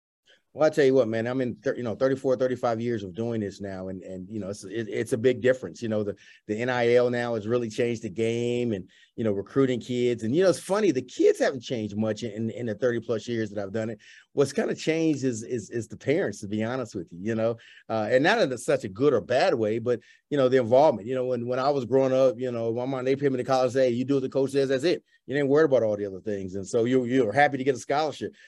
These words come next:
You know, now you gotta give 'em money and, and take care of these things and take, make sure mom and daddy happy, the A A U coach happy. And so it's a little different in that regard. But the kids, for the most part, are still the same.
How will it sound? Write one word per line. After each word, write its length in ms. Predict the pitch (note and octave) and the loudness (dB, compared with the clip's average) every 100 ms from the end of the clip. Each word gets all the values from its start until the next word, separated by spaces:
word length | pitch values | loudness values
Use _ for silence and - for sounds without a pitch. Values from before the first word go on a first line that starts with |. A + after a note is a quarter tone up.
| - | -12
You 100 | - | -2
know, 80 | C#3 | 0
now 200 | B2 C#3 | 2 2
you 160 | D#3 C3+ | 2 4
gotta 180 | C3+ C3 | 2 4
give 180 | C3 | 2
'em 120 | A#2 A2 | 2 0
money 340 | C3+ D3+ D3+ | 0 0 0
and, 160 | A2 A2 | -2 -4
and 180 | G#2+ | -4
take 180 | C#3+ C#3 | 0 0
care 120 | D3 | 4
of 60 | C3 | 4
these 180 | C#3 D3 | 4 0
things 380 | D3 D3 D#3 B2+ | -2 -2 -2 -4
and 100 | A2+ | 0
take, 240 | C3+ B2+ | 0 0
make 140 | C3+ C3+ | -4 -2
sure 160 | C#3 | -2
mom 220 | B2 C3+ | -2 -2
and 120 | C#3+ C3 | 0 4
daddy 240 | C#3+ C#3+ | 4 4
happy, 300 | C#3 C#3 D3 | 2 0 -2
the 180 | B2+ C#3 | 2 2
A 40 | |
A 40 | C#3+ | 2
U 200 | D3 D3+ | -2 0
coach 260 | D3 D3 | 0 0
happy. 360 | C#3+ C#3+ D3+ D3 | 0 -2 -2 -4
And 140 | G#2 - - - | -4 -10 -20 6
so 120 | B3+ | 6
it's 120 | C4 | 8
a 20 | |
little 200 | C4+ B3+ | 4 6
different 380 | F#3 G#3+ A2+ A2 | 6 4 0 -6
in 100 | B2+ | -4
that 120 | A#2+ | -2
regard. 280 | A#2+ A#2 A2+ | 0 2 4
But 120 | G3+ | 2
the 80 | G3+ | -2
kids, 400 | - C#4 C#4 - | -4 -4 -4 -4
for 80 | G#3+ | -2
the 80 | F3+ | 2
most 240 | E3+ D#3+ | 2 2
part, 200 | D#3+ C3+ | 0 -2
are 40 | |
still 220 | C3 D3 C3 | -2 -2 -2
the 100 | A2+ | -2
same. 280 | A#2 F2+ | -8 -10